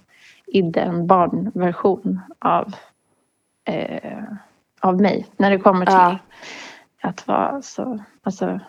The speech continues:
Speaker 1: vara en crazy cat lady.
Speaker 2: <laughs> Ja,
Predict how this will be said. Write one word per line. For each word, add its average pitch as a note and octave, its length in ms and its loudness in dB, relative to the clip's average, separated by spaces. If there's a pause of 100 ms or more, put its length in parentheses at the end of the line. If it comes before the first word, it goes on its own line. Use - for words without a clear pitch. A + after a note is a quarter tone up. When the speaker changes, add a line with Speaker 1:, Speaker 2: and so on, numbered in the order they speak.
(300)
Speaker 1:
vara F#3+ 260 0
en - 340 -2
crazy A3 460 0
cat - 420 -6
lady. - 120 -14 (960)
Speaker 2:
<laughs> - 40 2 (560)
Ja, - 120 4